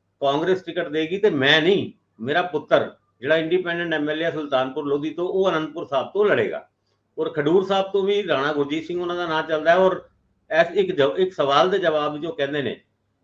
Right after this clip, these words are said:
ਕਿ ਜੇ ਸਾਡੀ ਪਾ-, ਸਾਡੀ ਪਰਿਵਾਰ ਨੂੰ ਅਗਰ ਦੋ ਟਿਕਟਾਂ ਦਿੱਤੀ ਗਈ, ਤੇ ਫਿਰ ਮੈਂ ਖਡੂਰ ਸਾਹਿਬ ਤੋਂ ਲੜ ਲੂੰਗਾ। ਔਰ ਰਾਣਾ ਇੰਦਰ ਪ੍ਰਤਾਪ ਸਿੰਘ ਕਾਂਗਰਸ ਜੁਆਇਨ ਕਰਨ ਤੋਂ ਬਾਅਦ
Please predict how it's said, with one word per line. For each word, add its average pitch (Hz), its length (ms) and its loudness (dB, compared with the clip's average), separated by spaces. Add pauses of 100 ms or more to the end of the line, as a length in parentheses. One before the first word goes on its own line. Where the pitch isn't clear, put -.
(120)
ਕਿ 151 60 -10
ਜੇ 165 300 2
ਸਾਡੀ 165 340 0
ਪਾ-, 131 440 2
ਸਾਡੀ 127 240 0
ਪਰਿਵਾਰ 131 480 2
ਨੂੰ 165 180 -6
ਅਗਰ 165 140 -2
ਦੋ 139 220 4
ਟਿਕਟਾਂ 185 340 2
ਦਿੱਤੀ 143 340 -2
ਗਈ, 101 200 -4 (400)
ਤੇ 156 60 -14
ਫਿਰ 170 160 -6
ਮੈਂ 151 420 2 (420)
ਖਡੂਰ 139 240 -2
ਸਾਹਿਬ 160 220 2
ਤੋਂ 190 100 0
ਲੜ 175 140 4
ਲੂੰਗਾ। 175 480 -2 (340)
ਔਰ 127 560 2 (140)
ਰਾਣਾ 131 340 0
ਇੰਦਰ 156 240 -4
ਪ੍ਰਤਾਪ 131 500 -2
ਸਿੰਘ 165 200 -6
ਕਾਂਗਰਸ 185 540 2
ਜੁਆਇਨ 170 280 -6
ਕਰਨ 139 240 -8
ਤੋਂ 123 140 -14
ਬਾਅਦ 95 200 -6